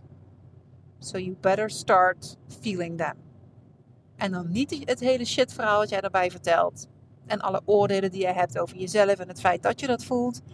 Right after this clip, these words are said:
Maar puur en alleen het gevoel in je lijf. Haal adem. Het is maar een gevoel. Het is maar een gevoel. En tegelijkertijd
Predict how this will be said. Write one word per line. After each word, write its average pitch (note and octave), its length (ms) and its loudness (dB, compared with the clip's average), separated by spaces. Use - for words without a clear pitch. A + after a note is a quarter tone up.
Maar F#3 140 0
puur C#4 400 2
en C4+ 100 -2
alleen G#3+ 440 2
het - 160 -12
gevoel A3+ 580 -2
in G#3 200 -2
je G#3 120 -2
lijf. F#3 500 -2
Haal A3+ 260 2
adem. A3+ 500 4
Het A#3 140 -8
is C4 140 -4
maar B3 160 0
een A#3 100 -4
gevoel. G3+ 460 -12
Het - 80 -10
is A3+ 140 -10
maar G#3 160 -4
een F#3 100 -12
gevoel. - 340 -16
En G3+ 100 -4
tegelijkertijd G3+ 1000 2